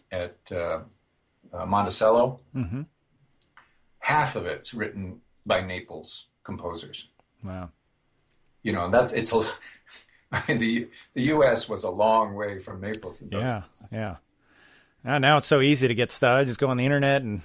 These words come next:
Speaker 2: it's all there, <laughs> including all this, all your hard work. <laughs>
Speaker 1: Yeah, it's all there. So, um, the,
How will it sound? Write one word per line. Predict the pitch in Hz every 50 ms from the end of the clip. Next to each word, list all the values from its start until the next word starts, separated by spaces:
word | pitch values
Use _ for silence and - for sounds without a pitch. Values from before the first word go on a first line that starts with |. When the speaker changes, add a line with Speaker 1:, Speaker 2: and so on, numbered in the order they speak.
| - - -
Speaker 2:
it's | 127 - - - -
all | 131 135 143 143 131
there, | 120 135 151 143 127 135 120 - -
<laughs> | 147 -
including | 143 131 - 180 190 180 170 170
all | 170 170 160
this, | 170 170 139 107 -
all | 127 123 131
your | 139 143 135
hard | 123 135 120 110 107
work. | 110 117 117
<laughs> | - - -
Speaker 1:
Yeah, | - - - 131 131 -
it's | - -
all | 135 139 165 151
there. | 131 135 135 123 - - - - - - _
So, | - - 156 151 127 113 - - -
um, | - 123 120 113 - - - _ _ _ _ _
the, | - 131 - 104 -